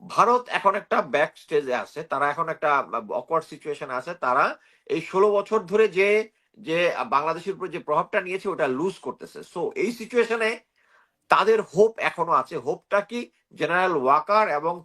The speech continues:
তাদের যে সমস্ত জেনারেল আছে তারা। এবং আমি, আহ, এটা বলবো যে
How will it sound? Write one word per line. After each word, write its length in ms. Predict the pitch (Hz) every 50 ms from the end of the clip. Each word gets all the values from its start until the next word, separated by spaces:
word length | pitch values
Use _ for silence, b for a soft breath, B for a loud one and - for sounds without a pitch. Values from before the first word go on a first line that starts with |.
| _ -
তাদের 380 | 135 139 143 170 208 220 220 - _ _ _ _ _ _ _
যে 120 | - 175
সমস্ত 240 | - 175 175 165 185
জেনারেল 420 | 147 110 131 147 160 175 175 165
আছে 180 | 160 156 156 135
তারা। 280 | - - 85 76 - -
এবং 200 | 127 156 196 190
আমি, 300 | 185 170 170 208 214 208 208 b b b b b b b -
আহ, 200 | - 127 139 - -
এটা 260 | 151 160 226 226 214
বলবো 340 | 208 214 208 180 196 214 202
যে 280 | 156 156 151 165 165